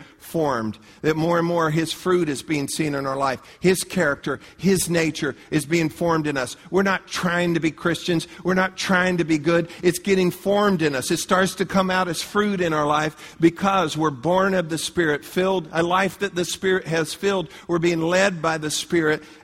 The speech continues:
and then we're being formed by the Spirit. Amen. There are four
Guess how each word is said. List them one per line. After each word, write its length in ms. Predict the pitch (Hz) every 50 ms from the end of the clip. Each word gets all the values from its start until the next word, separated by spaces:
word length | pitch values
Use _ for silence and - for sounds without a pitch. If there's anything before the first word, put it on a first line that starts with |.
| -
and 220 | - 156 156 147 143
then 400 | 175 185 185 170 156 151 151 151 - - - _ _ _
we're 140 | - 147 156
being 260 | 147 143 151 143 143
formed 400 | 139 - - 185 175 151 127 120
by 140 | 113 120 113
the 100 | 104 107
Spirit. 300 | 104 - - 104 95 - _ _ _ _ _
Amen. 120 | _ _ - 135 131 _ _ _ _ _ _ _ - - _ _
There 120 | - 170 180
are 40 | 160
four 560 | - - - 202 214 220 220 220 208 -